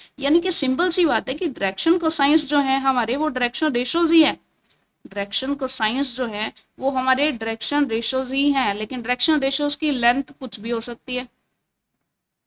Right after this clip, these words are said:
Direction ratios की जो length है वो क्या हो सकती है, कुछ भी हो सकती है,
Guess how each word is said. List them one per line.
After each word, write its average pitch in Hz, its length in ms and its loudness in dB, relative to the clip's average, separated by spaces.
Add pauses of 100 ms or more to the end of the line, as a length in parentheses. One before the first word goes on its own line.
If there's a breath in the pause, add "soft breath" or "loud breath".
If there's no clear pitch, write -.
(380)
Direction 247 420 0
ratios 262 460 0
की 269 180 0
जो 247 160 0
length 233 320 0
है 262 100 -4
वो 262 120 -6
क्या 262 160 -6
हो 254 80 -2
सकती 254 340 -6
है, 226 120 -2
कुछ - 260 -14
भी 233 100 -6
हो 233 120 -4
सकती 233 320 -10
है, 233 100 -10